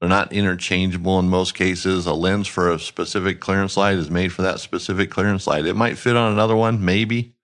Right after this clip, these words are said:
but it's always best to go back with the, the right one. So now, finding a taillight for a motorhome or a trailer might be a little harder than you think. Same with a clearance light.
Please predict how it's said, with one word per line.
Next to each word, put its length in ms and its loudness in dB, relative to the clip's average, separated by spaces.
but 140 -2
it's 120 -4
always 260 4
best 280 0
to 40 -12
go 140 0
back 300 0
with 120 -14
the, 200 -4
the 120 -2
right 280 2
one. 380 -2
So 160 0
now, 380 0
finding 400 2
a 60 4
taillight 760 2
for 160 2
a 40 2
motorhome 560 4
or 120 2
a 40 -2
trailer 320 2
might 200 2
be 80 -2
a 40 0
little 180 2
harder 280 2
than 160 0
you 80 0
think. 360 -2
Same 200 0
with 140 -2
a 60 -10
clearance 500 -2
light. 420 0